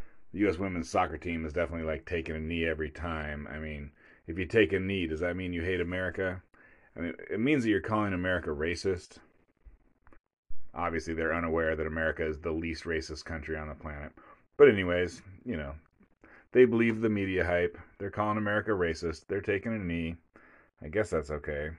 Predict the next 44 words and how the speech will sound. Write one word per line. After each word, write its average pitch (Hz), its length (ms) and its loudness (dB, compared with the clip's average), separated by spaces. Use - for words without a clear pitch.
I 90 40 -4
mean, 104 100 2
it 123 140 10
is 110 100 8
okay. 85 300 2
Anyone 117 380 4
can 98 100 -4
do 107 180 6
whatever 95 300 4
the 82 100 4
heck 98 200 0
they 98 140 2
want. 92 300 -2
I 85 40 -8
don't 95 100 -8
want 95 160 -2
anyone 95 220 -4
telling 101 200 -2
me 95 120 -4
what 92 160 0
I 104 100 4
can 73 160 -8
do. 73 220 -8
But 85 120 -2
it 101 60 -4
just 110 200 0
makes 101 240 2
this 92 180 0
Olympics 92 540 -2
a 85 40 -4
little 92 240 0
weird 87 560 -2
where 85 400 -2
it's 76 160 -8
like, 82 400 -2
you 85 60 -8
know, 85 80 -4
maybe 95 240 0
are 90 120 2
you 95 120 0
competing 110 480 2
in 107 80 0
the 101 100 0
games 107 680 -2